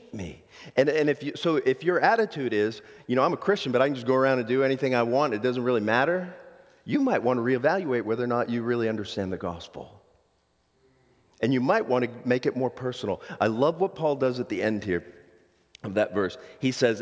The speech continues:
"It is no longer I, but Christ who lives in me. The life I live in the flesh, I live by faith in the God, the Son of God who loved me and gave himself for me." Now, in different places in the New Testament, Paul, Paul could have said,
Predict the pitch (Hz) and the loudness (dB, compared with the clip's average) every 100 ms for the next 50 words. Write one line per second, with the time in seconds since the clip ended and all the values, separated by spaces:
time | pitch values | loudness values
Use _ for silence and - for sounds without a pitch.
0 | - 117 104 120 139 151 143 110 110 107 | -2 -2 0 0 2 2 2 4 4 0
1 | 101 - 123 131 - 135 120 113 113 101 | -6 0 0 0 -4 -2 0 0 -2 -2
2 | 98 110 82 - - - - 101 113 123 | -2 -2 -4 -8 -16 -10 -2 2 2 2
3 | 123 113 113 113 104 - 120 113 107 95 | 0 0 0 -2 -2 0 -2 0 -2 0
4 | 95 - 117 135 123 117 113 101 - 120 | 0 0 -2 0 -2 0 0 -4 -4 -2
5 | 123 104 92 90 98 98 92 82 95 117 | -2 -2 -2 -4 -4 -2 -2 -2 -2 -2
6 | 147 - - - 107 110 117 120 110 120 | -4 -8 -8 -2 0 2 0 -2 -4 -6
7 | - - 98 95 78 - - _ _ _ | -4 -6 -4 -4 -6 -12 -20 _ _ _
8 | _ _ _ _ _ - 110 113 101 175 | _ _ _ _ _ 0 2 2 2 2
9 | 233 - 208 180 131 127 127 139 131 175 | 0 2 0 0 -2 -2 0 -2 0 -2
10 | 180 - 95 - - 143 - 170 160 175 | -2 -2 -4 -2 0 0 2 0 0 -2
11 | 208 208 165 - 101 78 78 | 0 0 -4 -2 0 0 -4